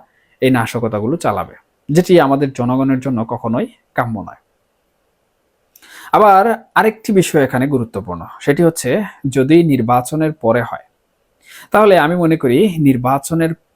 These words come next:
পূর্ব পর্যন্ত আওয়ামী লীগ জনগণকে মেইনটেইন করার চেষ্টা করবে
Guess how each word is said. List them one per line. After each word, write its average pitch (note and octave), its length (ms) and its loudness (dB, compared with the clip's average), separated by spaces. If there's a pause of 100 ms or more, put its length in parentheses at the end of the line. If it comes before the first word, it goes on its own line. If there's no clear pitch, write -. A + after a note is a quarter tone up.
পূর্ব A3 260 4
পর্যন্ত G#2 440 -8 (560)
আওয়ামী A2+ 280 0
লীগ D#3+ 180 0 (160)
জনগণকে D3 520 -2
মেইনটেইন A2 380 -4
করার G2+ 200 -6
চেষ্টা - 320 -14
করবে - 240 -20